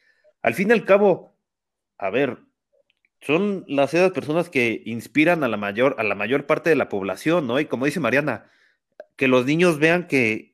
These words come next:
que no solo el fútbol le-, puede ser una manera de salir adelante, ¿no? También está el racquetball que decimos con Paola Longoria, que está el básquetbol, que está el béisbol con, que vimos que Julio Urias y Víctor González,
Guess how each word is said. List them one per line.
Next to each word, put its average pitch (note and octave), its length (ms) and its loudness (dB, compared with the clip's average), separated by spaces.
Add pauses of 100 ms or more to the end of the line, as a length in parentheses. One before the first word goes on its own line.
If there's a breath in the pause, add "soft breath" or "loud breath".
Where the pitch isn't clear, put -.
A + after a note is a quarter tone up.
(100)
que A#2 200 -4
no C3+ 200 2
solo D#3+ 300 0
el C#3 80 0
fútbol D3 440 -4
le-, D3+ 160 0
puede D3 220 -2
ser D#3 160 -4
una D3 140 -6
manera A#2 400 -4
de F#2 340 -8 (300)
salir C3+ 320 4
adelante, A#2 640 2
¿no? A2 240 -2
También A#2+ 320 -2
está B2+ 540 0 (480)
el A2+ 160 -2
racquetball B2+ 500 2
que - 80 2
decimos A#2+ 400 -2
con G2+ 180 -12
Paola A#2 280 0
Longoria, G2 440 -6 (340)
que A2+ 100 0
está C#3+ 180 2
el D#3+ 60 4
básquetbol, C#3 540 2
que A#2 80 -6
está - 180 -2
el D3 80 -2
béisbol D3+ 420 0
con, G#2+ 600 -8
que G#2+ 100 -6
vimos C3+ 240 -4
que - 80 -20
Julio C#3 220 0
Urias C3+ 280 0
y A#2 40 -8
Víctor A2+ 300 -2
González, A2 600 0